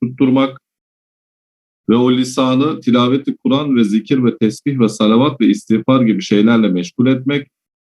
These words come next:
mesela gözünü namahreme bakmaktan ve kulağını fena şeyleri işitmekten men edip, gözünü ibrete ve kulağını hak söz ve Kur'an dinlemeye sarf etmek gibi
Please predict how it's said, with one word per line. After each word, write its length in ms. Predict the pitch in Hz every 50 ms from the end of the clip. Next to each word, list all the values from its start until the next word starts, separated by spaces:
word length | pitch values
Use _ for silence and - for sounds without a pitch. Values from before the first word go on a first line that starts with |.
| -
mesela 460 | 113 131 156 151 - 139 131 123 113 107
gözünü 640 | 98 107 113 113 107 123 131 143 147 143 131 120
namahreme 600 | 117 117 120 123 123 123 120 131 131 135 139 135 123
bakmaktan 640 | 123 117 - - 123 120 120 - - 147 143 135 113
ve 120 | 95 - - -
kulağını 380 | 110 117 117 120 120 120 110 - 117
fena 240 | 117 127 127 131 131
şeyleri 400 | 131 123 117 104 98 95 95 98
işitmekten 640 | - - 123 - - 113 104 - - - 90 87
men 200 | 90 104 131 156
edip, 280 | 151 123 98 92 87 - _ _ _ _ _ _ _ _ _ -
gözünü 380 | - 107 107 104 127 139 143 147
ibrete 640 | - - 123 113 107 113 113 123 123 123 - 151 143
ve 160 | 127 107 -
kulağını 440 | - - 113 113 113 117 120 123 127
hak 380 | 127 127 127 135 139 131 _ - -
söz 180 | 113 101 95 98
ve 140 | 95 92
Kur'an 340 | - - 107 117 123 123 117
dinlemeye 380 | 110 104 101 95 92 90 87 87
sarf 380 | - - 113 113 117 113 -
etmek 440 | 104 92 - - 87 82 78 _ -
gibi 440 | 113 120 120 123 131 135 139 135